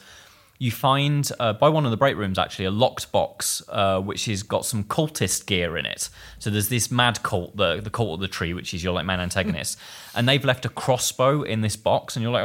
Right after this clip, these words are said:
Speaker 1: "Okay, a crossbow, great, new weapon." But it's got a three-digit, you know, the three-digit, like, padlocks on them where
Speaker 2: Yeah.
Speaker 1: you rotate the, the dials. And all you've got is that to go on. And what it is, is you have to study the area next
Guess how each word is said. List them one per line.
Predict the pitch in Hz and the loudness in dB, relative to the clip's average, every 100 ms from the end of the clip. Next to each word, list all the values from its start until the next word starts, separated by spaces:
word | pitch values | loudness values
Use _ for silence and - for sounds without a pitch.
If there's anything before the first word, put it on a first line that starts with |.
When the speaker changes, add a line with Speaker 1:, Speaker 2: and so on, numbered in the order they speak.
| 147 | 0
Speaker 1:
"Okay, | 117 | -2
a | 117 | 0
crossbow, | - 143 - 85 92 | 2 2 2 0 0
great, | 104 139 110 - | 2 4 4 2
new | 107 | 0
weapon." | 107 123 - 87 - - - - - - _ - | 2 0 0 -4 -4 -16 -20 -20 -20 -20 _ -2
But | 143 | 0
it's | 139 | 0
got | - 147 151 143 | 2 4 6 6
a | 117 104 104 | 4 4 0
three-digit, | - - 113 113 110 110 98 98 - - | -6 -8 -2 0 2 0 2 2 0 0
you | 113 | 2
know, | 110 | 2
the | - | 2
three-digit, | 113 104 104 101 | 0 0 -2 -4
like, | - 90 95 - | -6 -2 -2 0
padlocks | - 110 87 - - | -2 0 -2 -4 -4
on | 85 | -2
them | 85 | -2
where | 87 | -2
Speaker 2:
Yeah. | 90 | -2
Speaker 1:
you | 90 | 0
rotate | 92 85 90 - | -2 -2 -4 -4
the, | 90 85 82 | -2 -2 -2
the | 90 90 | -6 -4
dials. | 98 95 71 - - - - _ _ _ _ - | 0 0 0 -8 -16 -20 -20 _ _ _ _ -4
And | 135 139 | 2 4
all | 139 | 4
you've | 127 117 | 4 4
got | 123 101 | 4 2
is | 104 95 | 0 0
that | 98 104 - | 2 0 -2
to | - | -4
go | 107 107 98 | 4 4 4
on. | 80 85 - | 0 -4 -4
And | 113 | 2
what | 135 127 | 2 2
it | - | 0
is, | 131 117 | -2 -2
is | 104 | -2
you | 104 | -2
have | 98 - | -4 -4
to | 110 | -2
study | - - 117 117 107 | -2 0 0 0 -2
the | 110 - | -2 0
area | 107 107 107 101 95 | 2 4 4 2 2
next | 127 - | 0 0